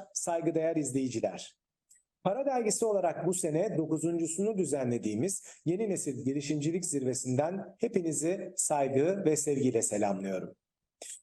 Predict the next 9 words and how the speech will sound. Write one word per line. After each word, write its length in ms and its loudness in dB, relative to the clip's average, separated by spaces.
Yenilikçilere, 1000 6
stratejik 720 2
düşünenlere, 960 -2
başarı 360 0
odaklılara, 880 0
örgütlenme 640 0
yetenekleri 580 -2
yüksek 380 -2
olanlara 680 0